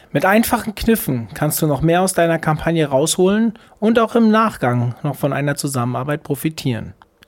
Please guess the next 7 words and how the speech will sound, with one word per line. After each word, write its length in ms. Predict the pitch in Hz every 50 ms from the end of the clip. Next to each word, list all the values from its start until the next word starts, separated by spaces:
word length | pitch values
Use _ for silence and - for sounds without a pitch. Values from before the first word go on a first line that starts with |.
| _ _ _ _ _ _ _ _ _ _ -
Erstens, 640 | - 202 208 196 - - 123 110 - - - - - _ -
benutze 460 | 165 165 190 226 254 - - - 233
die 140 | 208 202 -
Influencer 640 | - 170 165 - - 165 160 160 156 - 165 - -
als 240 | 143 156 160 - -
Content 440 | - 202 220 202 - 147 135 123
Creator. 640 | - - - 143 127 120 117 117 - - - - 123